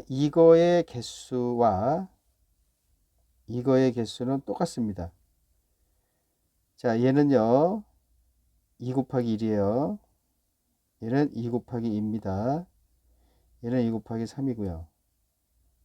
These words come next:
얘는 이 곱하기 십이가 되죠.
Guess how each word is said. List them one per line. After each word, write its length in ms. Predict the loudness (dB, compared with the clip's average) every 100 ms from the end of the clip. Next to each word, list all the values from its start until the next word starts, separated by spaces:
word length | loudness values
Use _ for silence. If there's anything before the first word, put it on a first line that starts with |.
| _ _ _ _ _ _ _ _ _ _ _ -4
얘는 220 | -2 0
이 160 | -2 -2
곱하기 640 | -4 -4 -6 -2 0 0 -4
십이가 580 | -14 -8 -4 0 0
되죠. 420 | -2 -2 -2 -4